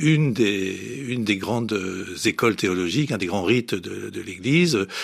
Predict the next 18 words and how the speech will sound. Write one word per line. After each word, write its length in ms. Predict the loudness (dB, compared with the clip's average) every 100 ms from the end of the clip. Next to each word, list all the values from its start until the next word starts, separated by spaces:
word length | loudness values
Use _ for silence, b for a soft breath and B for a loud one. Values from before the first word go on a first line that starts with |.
| B
celui 260 | -2 0 2
des 120 | 2
Nestoriens, 580 | 4 4 2 0 -2 -4
voilà, 240 | -6 -8 -8
qui 120 | -8
est 60 | -6
maintenant, 500 | -8 -8 -4 -2 -2 B B B B -14
euh, 320 | -12 -10 0
séparé 440 | 2 4 0 0
d'ailleurs 240 | 0 -2 -4
entre 180 | -8 -8
catholiques 560 | -8 -6 -4 -4 -4
et, 260 | -6 -6 -6
et 60 |
non 100 | -6
catholiques. 480 | -6 -6 -4 -6 -4
C'est 240 | -4 -4
une 80 | -8